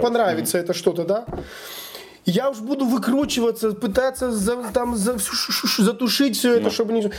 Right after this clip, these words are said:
Speaker 2: с-, зачем спра-, вот
Speaker 1: Да.
Speaker 2: вроде кажется, зачем это?
Speaker 1: Да.
Speaker 2: Да? Как это вообще с этим
Speaker 1: Мгм.
Speaker 2: вопросом имеет общее, что это?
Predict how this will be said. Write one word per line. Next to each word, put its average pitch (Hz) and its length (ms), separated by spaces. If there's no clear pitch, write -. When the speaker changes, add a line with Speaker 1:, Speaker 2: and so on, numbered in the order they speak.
Speaker 2:
с-, - 180
зачем 226 400
спра-, 214 240
вот 220 200
Speaker 1:
Да. 190 180
Speaker 2:
вроде 208 420
кажется, 190 420
зачем 240 360
это? 151 320
Speaker 1:
Да. 190 160
Speaker 2:
Да? 214 140
Как 247 260
это 240 140
вообще 233 240
с 196 80
этим 226 180
Speaker 1:
Мгм. - 60
Speaker 2:
вопросом 220 360
имеет 185 300
общее, 190 320
что 175 200
это? 165 140